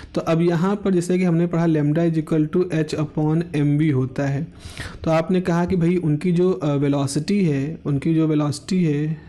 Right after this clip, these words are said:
अ, क्या लिखा है, "Calculate the ratio of de Broglie wavelength this, uh, when they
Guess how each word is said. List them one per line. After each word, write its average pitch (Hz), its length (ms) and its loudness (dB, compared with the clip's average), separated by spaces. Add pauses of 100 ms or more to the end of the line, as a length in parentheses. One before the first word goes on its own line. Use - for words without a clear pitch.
अ, 147 160 -2
क्या 147 220 -2
लिखा 135 240 -2
है, 139 140 -2
"Calculate 147 320 0
the 156 120 0
ratio 147 280 0
of 160 120 0
de 139 120 0
Broglie 143 380 0
wavelength 143 580 0 (540)
this, 160 240 2
uh, 143 840 -2
when 160 200 2
they 165 120 2